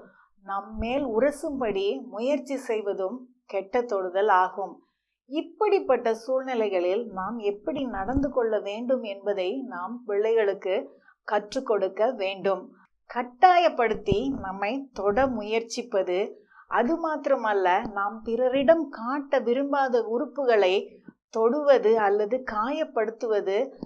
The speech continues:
நிச்சயம் தவறான தொடுதலாய் இருக்கும். அது மாத்திரமல்ல, அறைவது, துப்புவது, அடிப்பது,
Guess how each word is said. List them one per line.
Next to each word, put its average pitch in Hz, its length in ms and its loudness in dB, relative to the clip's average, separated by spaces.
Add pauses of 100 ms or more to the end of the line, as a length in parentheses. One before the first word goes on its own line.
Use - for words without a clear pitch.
(160)
நிச்சயம் 226 800 0
தவறான 220 800 0 (220)
தொடுதலாய் 208 580 2
இருக்கும். 190 520 -2 (380)
அது 262 360 2
மாத்திரமல்ல, 226 800 2 (340)
அறைவது, 202 920 4
துப்புவது, 240 680 4
அடிப்பது, 202 760 2